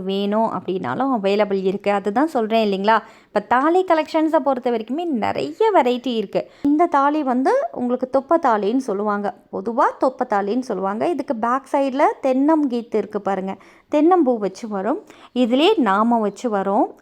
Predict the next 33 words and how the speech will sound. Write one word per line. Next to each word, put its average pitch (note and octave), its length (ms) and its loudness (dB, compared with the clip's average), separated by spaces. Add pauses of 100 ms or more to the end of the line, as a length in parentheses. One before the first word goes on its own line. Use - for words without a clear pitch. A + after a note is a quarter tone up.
அதே G3+ 160 4 (120)
மாதிரி G3+ 280 0 (440)
இதுலயே A3+ 260 2 (100)
பட்டை, A3 320 0 (120)
அதாவது G3+ 280 0 (140)
மூணு A#3 220 0 (100)
விபூதி B3+ 300 2 (100)
பட்டைன்னு G#3+ 360 -2
சொல்லுவாங்க G3 380 -4
இல்லைங்களா, G3+ 300 -2 (100)
அந்த A#3 180 0
மாதிரி B3+ 200 2
விபூதி A#3+ 340 2
பட்டை G#3+ 260 -2
போட்டும் G#3+ 380 0
வரும். - 180 -2 (440)
இதுல G#3+ 260 2
ஸ்ட்ரைட்டா B3+ 400 2 (100)
ஒரு G#3+ 100 2 (100)
கோடு A#3+ 340 4
வந்து F#3+ 240 0 (200)
ஃப்ளாரல் A3+ 440 2
டிசைன் G3+ 340 0
போட்டும் G3+ 360 -2
வரும். F3+ 200 -4 (360)
So, C4 60 -2 (100)
அந்த G3+ 180 -2
மாதிரி B3+ 320 2
வந்து C4 180 2 (300)
ஒரு A3 160 2 (180)
தாலி D#4+ 360 4
தான், D4 140 2 (180)
அதுலயே B3+ 380 0